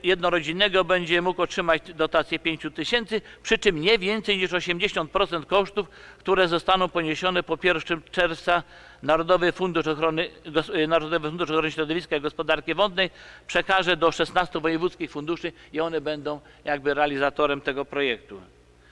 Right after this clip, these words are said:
Także wydaje mi się, że to jest taka dobra wiadomość dla szczególnie, y, y, gospodarstw domowych, które miały z tym problem, a chciałyby oszczędzać wodę, w związku z czym płacą czasami znacząco wyższe koszty z tytułu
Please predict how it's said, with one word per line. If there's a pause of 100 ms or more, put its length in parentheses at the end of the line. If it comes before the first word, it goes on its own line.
(580)
Także
wydaje
mi
się,
że
to
jest
taka
dobra
wiadomość (420)
dla
szczególnie, (360)
y, (1080)
y,
gospodarstw
domowych,
które
miały
z
tym
problem,
a
chciałyby
oszczędzać
wodę, (360)
w
związku
z
czym
płacą
czasami
znacząco
wyższe
koszty
z
tytułu